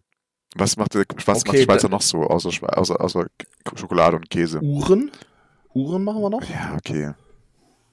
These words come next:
Speaker 1: Es gibt
Speaker 2: Ähm,
Speaker 1: Smartphones.
Speaker 2: Alphörner?
Speaker 1: Klar.
Speaker 2: Also, völlig klar. Das Hackbrett ist ein schönes Instrument, ist ein spannendes Instrument. Ähm, warte mal, was haben wir sonst noch?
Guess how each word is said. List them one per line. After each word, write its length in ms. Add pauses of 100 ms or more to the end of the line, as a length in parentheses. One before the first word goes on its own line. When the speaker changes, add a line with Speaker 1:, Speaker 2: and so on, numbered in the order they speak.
(400)
Speaker 1:
Es 140
gibt 160
Speaker 2:
Ähm, 60
Speaker 1:
Smartphones. 560 (1000)
Speaker 2:
Alphörner? 640 (520)
Speaker 1:
Klar. 340 (1300)
Speaker 2:
Also, 200 (240)
völlig 260
klar. 120 (340)
Das 180
Hackbrett 640
ist 120
ein 60
schönes 360
Instrument, 380
ist 80
ein 40
spannendes 420
Instrument. 580 (100)
Ähm, 360 (460)
warte 160
mal, 80
was 100
haben 100
wir 100
sonst 260
noch? 240